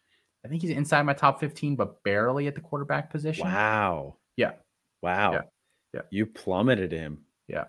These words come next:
Speaker 1: Well, the problem is, like, you have to, I had to, in my opinion, put him outside the top five freshmen at this point, just because I think they are a much safer investment. And that's
Speaker 2: Uh,
Speaker 1: kinda how I,
Speaker 2: mm.
Speaker 1: especially I rank, especially a quarterback, those top guys. So
Speaker 2: That's
Speaker 1: that
Speaker 2: fair.
Speaker 1: already put him at, like, eleven or twelve.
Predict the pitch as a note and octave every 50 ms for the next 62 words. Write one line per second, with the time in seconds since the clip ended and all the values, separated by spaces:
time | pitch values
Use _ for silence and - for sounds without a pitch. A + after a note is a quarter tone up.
0 | - - B2+ C#3+ D#3 D#3+ D3 A#2+ C3+ D#3 C#3 C#3 F3+ F3+ F#3 E3+ D#3+ C3+ D3 D3
1 | C#3+ B2+ A2+ A2 - A2+ A2 - A2+ A2+ G#2 A#2 B2+ B2 - - A#2+ G2 - G#2
2 | A2 G#2+ A2+ B2 C3 B2+ - - B2+ A2+ A2 G#2+ G#2+ G#2 G#2 G#2+ - A2 G#2+ G2+
3 | G2 - - A2 G#2 G#2 G#2 G2+ G2 G2 - G#2 F#2 E2+ F2 - F2+ E2+ D#2+ -
4 | - C#2 C#2 - - - - - - - - - - - - - - _ - -
5 | _ _ _ _ _ _ _ _ _ _ _ _ _ _ _ _ _ _ - A2
6 | G#2+ - A2 - A2 G#2 G2 G2 - A2 G#2+ - - G2+ F#2+ F#2 F#2 F#2 F#2 F#2
7 | F2 - - - G2 F2 E2+ - E2 D#2+ D#2+ D#2+ E2 E2 E2 - - - - _
8 | _ _ _ _ _ _ _ _ _ _ _ _ _ _ _ _ _ _ _ _
9 | _ _ _ _ _ _ _ _ _ - - - G#2 F#2+ G2 B2+ C#3+ D3 G2+ G2
10 | F#2+ G2 G#2 G2+ G2+ F#2+ F2+ D#2+ - - A#2+ A2 - - G2+ F#2+ F#2+ F#2 G2 G2
11 | G2 G2 F#2+ F#2+ F#2+ - - - - A#2+ A#2 A#2 A2 - - G2+ F#2 F2 E2+ E2
12 | - F#2+ E2+ D#2+ D#2+ D#2 D2 C#2+ - - - - - - - - - - - -
13 | - - - - - - _ _ _ _ _ _ _ _ _ _ _ _ - -
14 | - A#2+ - A#2+ C3 C3+ - A#2+ B2 B2+ C#3 C#3+ C3+ C3 A#2+ - - C3 A#2+ A#2
15 | A2+ G#2 G2+ F#2 F#2 F#2 F#2+ F#2+ F#2 F2+ F2+ F2+ F2+ F2+ F2 F2 E2+ E2+ E2 -
16 | - F2 D#2+ - - -